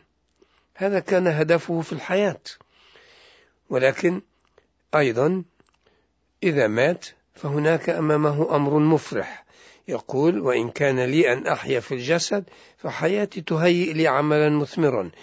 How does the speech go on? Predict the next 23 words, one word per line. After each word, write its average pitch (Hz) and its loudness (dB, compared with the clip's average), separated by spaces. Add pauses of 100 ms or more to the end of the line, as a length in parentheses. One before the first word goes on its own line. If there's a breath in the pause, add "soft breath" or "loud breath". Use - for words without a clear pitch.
(280 loud breath)
ولست 202 -2
أدري 165 2
أي 185 4
الاثنين 143 0
أختار، 160 -2 (640 soft breath)
فأنا 180 2
تحت - -4
ضغط 156 2
من 156 4
كليهما، 143 0 (580 soft breath)
إذ 127 -6
أني 131 0
راغب 147 2
في - -2
أن 123 0
أرحل 123 -4 (360 soft breath)
وأقيم 131 -4
مع 123 2
المسيح، 139 -2 (440 loud breath)
وهذا 170 0
أفضل 147 0
بكثير 139 -4
جدًا". 151 -4